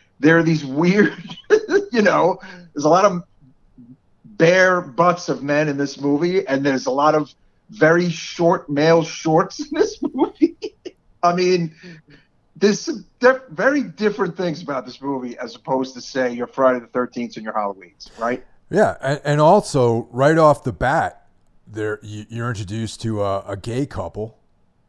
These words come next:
Speaker 2: you know,
Speaker 1: Mm-hmm.
Speaker 2: and they're
Speaker 1: Yeah.
Speaker 2: and they're portrayed in a positive light too. I don't think the gay
Speaker 1: Yeah.
Speaker 2: couple
Speaker 1: Mm-hmm.
Speaker 2: is like, they're like the, they're actually like the, the two, the,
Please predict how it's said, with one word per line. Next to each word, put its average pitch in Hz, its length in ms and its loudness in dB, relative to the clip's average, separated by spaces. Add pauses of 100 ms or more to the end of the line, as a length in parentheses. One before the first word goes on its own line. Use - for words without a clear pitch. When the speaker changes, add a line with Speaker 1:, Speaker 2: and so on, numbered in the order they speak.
(140)
Speaker 2:
you 104 100 -10
know, 95 200 -8
Speaker 1:
Mm-hmm. 151 340 -2
Speaker 2:
and 143 160 -2
they're 143 160 0
Speaker 1:
Yeah. 220 180 2
Speaker 2:
and 151 120 -2
they're 147 140 2
portrayed 175 640 0
in 135 120 -8
a 131 60 -4
positive 127 540 -4
light 127 320 -4
too. 98 240 -6
I 95 80 -6
don't 123 180 -10
think 127 140 -10
the 233 100 -10
gay 156 160 -6
Speaker 1:
Yeah. 143 180 2 (140)
Speaker 2:
couple 123 400 -6
Speaker 1:
Mm-hmm. 87 80 -10
Speaker 2:
is 82 100 -14
like, 85 280 -12 (760)
they're 107 180 -6
like 98 220 -6
the, 92 180 -14 (120)
they're 131 160 2
actually 240 400 4
like 170 400 -2 (760)
the, 165 100 0 (120)
the 165 80 0
two, 220 340 -2
the, 147 120 -2